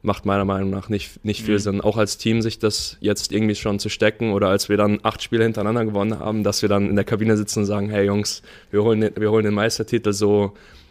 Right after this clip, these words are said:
Speaker 1: äh, so ist es nicht, sondern es ist eher, dass man, äh, ja, sich kleine Ziele steckt und dann, äh, dort, dort langsam, dort langsam hinarbeitet.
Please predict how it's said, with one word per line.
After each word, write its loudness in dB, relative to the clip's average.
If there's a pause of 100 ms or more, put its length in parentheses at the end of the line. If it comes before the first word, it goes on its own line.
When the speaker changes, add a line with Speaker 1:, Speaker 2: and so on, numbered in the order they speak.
(180)
Speaker 1:
äh, 0
so 4
ist 2
es -8
nicht, -2
sondern 0
es -4
ist -8
eher, 2
dass -2
man, 0
äh, -4 (380)
ja, 0
sich -6
kleine 0
Ziele -2
steckt -4
und -4
dann, -2 (440)
äh, -4
dort, -4
dort 0
langsam, -4 (560)
dort 0
langsam 0
hinarbeitet. -4